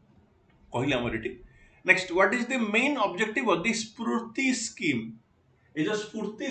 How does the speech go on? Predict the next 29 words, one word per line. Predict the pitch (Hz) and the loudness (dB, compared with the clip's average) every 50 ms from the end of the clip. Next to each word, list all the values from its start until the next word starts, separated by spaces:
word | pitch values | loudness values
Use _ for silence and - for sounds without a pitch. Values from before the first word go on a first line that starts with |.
| - | -6
ସ୍କିମ୍ | - - 277 254 247 226 226 | -6 -6 -4 -4 -4 -2 -4
କଥା | 220 - 190 180 165 | -4 -2 -2 -2 -2
କହୁଛେ, | 151 135 127 123 - 196 - - | -2 -4 -4 -4 -4 -6 -6 -4
ଏସ୍ | 190 185 - - - | -6 -6 -6 -4 -4
ଏଫ୍ | 202 - - | -4 -4 -4
ୟୁ | 220 208 | -4 -4
ଆର୍ | 170 160 - | -4 -4 -4
ଟି | - 185 180 | -4 -4 -2
ଆଇ | 180 185 | -2 -2
ବା | 208 208 202 | -4 -4 -6
ଯୋଉ | 208 202 - | -8 -10 -12
ସ୍ଫୂର୍ତ୍ତି | - - 190 - - 233 226 220 | -12 -10 -10 -10 -8 -8 -8 -8
ସ୍କିମ୍ | - - 196 190 175 175 | -4 -2 -2 0 0 -2
କଥା | 165 165 156 139 | -6 -6 -8 -8
କହୁଛେ, | 127 117 113 113 - - - - - _ _ _ _ _ _ - | -8 -8 -8 -8 -8 -12 -12 -14 -18 _ _ _ _ _ _ 2
ଏଇ | 185 196 196 - | 4 4 4 2
ସ୍ଫୂର୍ତ୍ତି | - - 220 196 - - 262 262 - - | -4 -6 -8 -8 -6 -4 -2 -4 -4 -4
ସ୍କିମ୍ର | - - - 226 220 220 170 135 143 160 160 180 | -8 -10 -8 -6 -2 0 0 0 0 0 0 2
ମେନ୍ | 208 220 214 196 | 2 2 2 2
ଅବଜେକ୍ଟିଭ | 170 170 180 180 196 185 - | 0 0 -2 -2 -2 -2 -2
କ'ଣ? | - 135 113 107 - - - - - _ _ - _ _ _ _ _ _ _ - | 0 -2 -2 -2 -6 -14 -20 -20 -20 _ _ -20 _ _ _ _ _ _ _ 4
traditional | 170 170 170 185 190 226 240 226 220 214 214 | 6 8 8 8 6 4 2 2 2 2 2
ଇଣ୍ଡଷ୍ଟ୍ରିକୁ | 208 214 208 - - 233 226 220 226 196 151 143 | 4 4 4 4 4 0 -2 0 2 2 4 4
regenerate | 160 160 156 185 196 202 208 208 202 208 | 4 2 2 2 2 4 2 2 4 4
କରିବା, | 196 208 208 - - - - _ _ _ _ _ _ _ _ _ _ - | 4 4 2 0 -4 -6 -12 _ _ _ _ _ _ _ _ _ _ -2
electronic | 147 151 170 180 180 196 208 220 214 226 226 226 226 - - - | 2 4 4 4 4 4 4 4 4 4 2 2 0 -2 -2 -4
ଷ୍ଟାର୍ଟଅପ୍କୁ | - - 160 151 - - - 202 196 196 196 220 - - | -2 0 2 2 2 4 2 2 2 2 -4 -10 -8 -6
promote | 196 190 190 196 202 190 196 208 | -4 -4 -2 -2 -2 -2 0 0
କରିବା, | 196 202 208 | 0 0 0